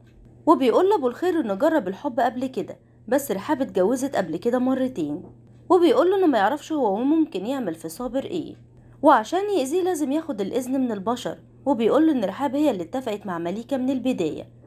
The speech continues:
عشان تأذيه، وبيمشي صابر من عند أبو الخير وهو مصدوم من اللي سمعه، وبيروح صابر فعلًا لرحاب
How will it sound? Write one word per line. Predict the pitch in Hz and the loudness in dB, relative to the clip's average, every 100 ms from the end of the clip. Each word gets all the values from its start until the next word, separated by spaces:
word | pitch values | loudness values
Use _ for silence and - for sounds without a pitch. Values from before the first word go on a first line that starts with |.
| - | -6
عشان | 202 294 320 | -2 2 2
تأذيه، | 285 208 185 175 - _ _ _ - - | 2 -6 -8 -12 -14 _ _ _ -20 0
وبيمشي | 277 214 294 403 330 | 2 4 2 2 0
صابر | 330 349 277 | 2 2 2
من | 202 185 | 0 0
عند | 269 285 | 2 0
أبو | 185 180 | 0 -4
الخير | - 285 247 | -2 -2 0
وهو | 247 302 | 2 2
مصدوم | 196 160 254 269 | 2 -2 -2 0
من | 269 | 0
اللي | 269 262 | 0 -2
سمعه، | 254 175 147 139 - - _ _ _ _ 302 | -4 -4 -4 -6 -14 -20 _ _ _ _ -4
وبيروح | 339 247 277 440 | 2 4 2 0
صابر | - 370 269 220 | 0 2 2 2
فعلًا | 320 320 302 285 285 | 2 4 4 2 0
لرحاب | 294 240 160 | -2 -6 -6